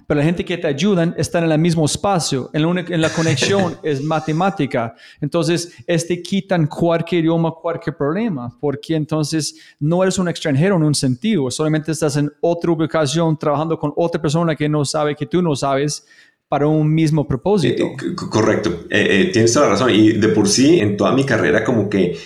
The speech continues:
Speaker 2: en el área en que yo, eh, he estado, siempre ha sido así, la, la mayoría de la gente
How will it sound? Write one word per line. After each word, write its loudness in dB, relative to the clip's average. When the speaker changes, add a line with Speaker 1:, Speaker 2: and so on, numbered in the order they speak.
Speaker 2:
en 2
el 2
área 4
en 0
que 0
yo, 2
eh, 4
he 2
estado, -2
siempre 2
ha 4
sido 2
así, 4
la, 2
la 2
mayoría 0
de 2
la 0
gente -2